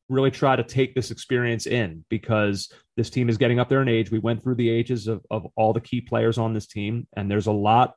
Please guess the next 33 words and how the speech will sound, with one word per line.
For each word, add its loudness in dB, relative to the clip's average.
in -2
their 2
thirties. -4
And -8
some, -6
you -4
know, 0
getting -2
into -4
mid 2
and -2
late 2
thirties. -8
Uh, -2
so 2
we 6
didn't 6
know 4
how 2
many 0
more 2
opportunities -4
there -2
would -6
be -2
to 0
watch -2
this -14
group -6
play 0
together. 2
And -4
it -8